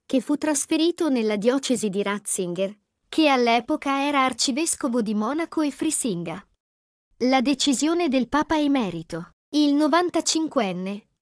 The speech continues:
Papa Emerito Joseph Ratzinger si sarebbe affidato allo studio legale Hogan Lovells per difenderlo dalle accuse di aver tenuto comportamenti erronei nel gestire casi di preti pedofili a Monaco.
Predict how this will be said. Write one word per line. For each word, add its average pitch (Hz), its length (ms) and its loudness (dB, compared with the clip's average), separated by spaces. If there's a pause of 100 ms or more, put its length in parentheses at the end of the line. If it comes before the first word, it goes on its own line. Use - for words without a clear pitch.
Papa 320 400 4
Emerito 233 600 4
Joseph 233 500 0
Ratzinger 202 640 -2
si - 140 -2
sarebbe 320 400 2
affidato 262 560 0
allo 214 200 0
studio 277 420 2
legale 240 480 2
Hogan 254 380 2
Lovells 214 420 -2
per 277 180 0
difenderlo 269 680 0
dalle 214 260 -2
accuse 320 460 0
di 254 100 2
aver 269 240 0
tenuto 311 460 0
comportamenti 262 840 0
erronei 294 520 0
nel 262 180 2
gestire 233 500 -2
casi 262 320 -2
di 202 140 -2
preti 247 360 -2
pedofili 262 520 0
a 302 60 0
Monaco. 165 600 -2